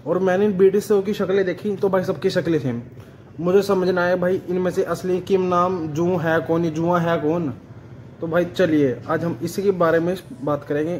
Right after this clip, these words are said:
और चलो, मज़ा आएगा। सबसे पहले तो तुम इस प्राणी की फोटो देखो, तो इसके बारे में कुछ खास पता चला नहीं,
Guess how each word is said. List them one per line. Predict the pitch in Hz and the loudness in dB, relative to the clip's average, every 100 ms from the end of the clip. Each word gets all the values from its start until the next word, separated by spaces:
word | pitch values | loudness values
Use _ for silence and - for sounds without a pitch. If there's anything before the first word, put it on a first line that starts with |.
| - | -8
और | 143 - - | -10 -10 -8
चलो, | 160 147 147 | -2 0 2
मज़ा | 147 147 135 | 2 2 2
आएगा। | 113 92 - - - - - - - - - - - - - - - - - - - - | 0 -8 -16 -20 -20 -8 -8 -8 -20 -20 -20 -20 -8 -4 -4 -4 -6 -6 -6 -6 -6 0
सबसे | 202 - 269 | 0 6 4
पहले | - 240 240 | 6 4 4
तो | 226 | 2
तुम | 226 240 | 2 6
इस | 247 | 4
प्राणी | - 214 214 226 | 4 2 4 2
की | |
फोटो | 226 202 190 | 4 4 4
देखो, | 156 - 123 - - - - - - - - - - - - - - 208 | 0 0 -4 -4 -8 -8 -10 -10 -8 -8 -6 -6 -6 -6 -4 -4 -2 4
तो | |
इसके | 226 226 | 4 4
बारे | 208 208 | 4 4
में | 208 | 4
कुछ | 196 | 2
खास | - 190 196 208 | 0 2 2 4
पता | 196 | 0
चला | 190 156 160 | 2 2 4
नहीं, | 165 180 | 2 -2